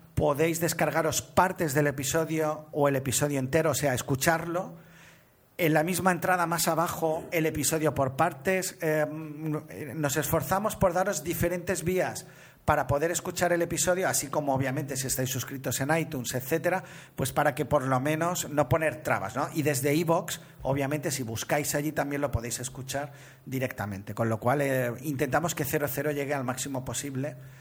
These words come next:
de personas y nos consta que así es. Eh,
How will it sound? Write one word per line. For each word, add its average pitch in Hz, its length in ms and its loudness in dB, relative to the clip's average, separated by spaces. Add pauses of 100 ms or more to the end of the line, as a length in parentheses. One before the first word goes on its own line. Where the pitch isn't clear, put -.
(260)
de 127 220 -4
personas 139 640 -2
y 156 100 2
nos 143 160 2
consta 147 380 2
que - 80 -4
así 113 300 -4
es. - 280 -12 (200)
Eh, 110 180 -4